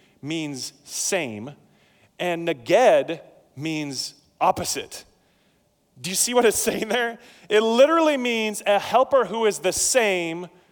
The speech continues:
but opposite. How cool is that? A helper who is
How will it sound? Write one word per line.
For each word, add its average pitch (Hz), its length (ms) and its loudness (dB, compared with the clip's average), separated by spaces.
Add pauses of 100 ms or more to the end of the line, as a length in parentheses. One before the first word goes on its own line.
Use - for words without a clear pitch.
(440)
but 196 200 6
opposite. 190 760 0 (720)
How 240 160 4
cool 269 380 2
is - 140 -4
that? - 500 -2 (1120)
A 160 100 -4
helper 160 720 -2 (640)
who 175 120 -4
is 165 140 -6